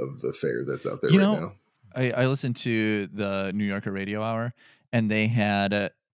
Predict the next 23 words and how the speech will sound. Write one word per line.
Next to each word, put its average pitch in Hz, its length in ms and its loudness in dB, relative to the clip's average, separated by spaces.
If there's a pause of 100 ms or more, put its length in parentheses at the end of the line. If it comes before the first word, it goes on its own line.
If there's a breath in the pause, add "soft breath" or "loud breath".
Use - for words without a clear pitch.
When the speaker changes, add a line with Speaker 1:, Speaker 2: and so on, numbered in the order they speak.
(360)
Speaker 2:
every 156 200 4
year 127 360 2
they 110 180 2
have 104 520 2
their 113 500 2 (140)
movie 104 360 2
critic - 500 -8 (300 soft breath)
does, 98 460 -2
like, 87 400 -8 (320)
they 107 80 -4
do 104 140 -4
the 92 180 -4
Oscar 90 400 -8
list, 110 440 -6 (100)
and 104 120 -6
then 95 200 -2
he, 90 260 -10
they 98 140 -2
do, 95 240 -6
like, 87 240 -8 (180)
his 90 260 -8
list. 85 500 -14 (280)
Speaker 1:
Yeah. 82 220 0